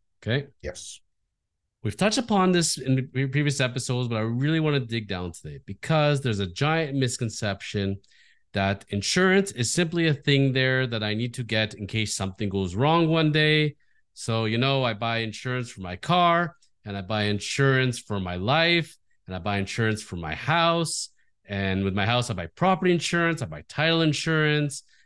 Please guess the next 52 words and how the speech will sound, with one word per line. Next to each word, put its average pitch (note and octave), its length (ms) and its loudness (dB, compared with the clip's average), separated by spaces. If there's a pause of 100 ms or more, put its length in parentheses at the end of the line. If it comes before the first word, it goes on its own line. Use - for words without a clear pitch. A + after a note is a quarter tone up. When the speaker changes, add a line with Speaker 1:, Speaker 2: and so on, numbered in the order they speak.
(180)
Speaker 1:
I E2+ 40 -8
Speaker 2:
Yes. E2 120 -8
Speaker 1:
buy F2+ 220 -4
dental F#3+ 560 4
insurance, E3+ 720 0
I C3+ 240 0 (340)
pet B3 220 2
insurance, G#3+ 800 0 (280)
I C#3+ 80 -6
have E3+ 120 -2
insurances G#3 760 2
up E3+ 160 -2
the D#3+ 80 -4
yin C#3+ 320 0
yang, F2 300 -4
you G#2 100 -8
know, C3 220 -2
like, C3 320 -4 (300)
if B2 120 -4
you D3+ 100 4
have F#3+ 140 4
any G#3 120 6
kind F#3+ 220 0
of D#3+ 100 2
life, C#3+ 400 2
you B2+ 120 -2
know, B2 240 0
like, A2+ 340 -2
you A#2+ 60 -2
know, A#2 100 0
if G#2+ 60 -2
you A2+ 80 -2
made B2+ 200 2
it B2+ 40 -4
in B2+ 120 -2
life, A#2+ 300 0
you A#2 100 -6
know, A2+ 60 -2
you A#2 140 -2
got A#2 100 -2
a A2 60 -4
lot A#2 240 -4
of A#2 80 -8
keys A3 440 -2
and D3 120 0
you C3 60 -2
got B2+ 120 -2
a B2+ 60 -4
lot B2 200 -4
of A2+ 60 -6
insurance. - 640 -10 (240)
Speaker 2:
<laughs> A#2 60 6